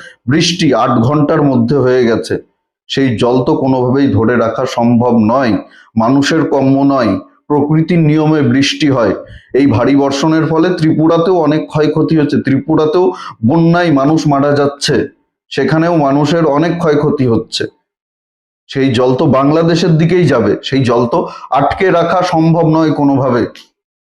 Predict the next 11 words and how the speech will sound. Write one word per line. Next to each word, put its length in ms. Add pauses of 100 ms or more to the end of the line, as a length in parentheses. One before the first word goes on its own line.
(880)
কিন্তু 260
সব 360
দোষ 200
ভারতের 440
ওপরে 340
চাপিয়ে 320
দিচ্ছে 340
যে 80
ভারত 440
ইচ্ছা 280
করে 460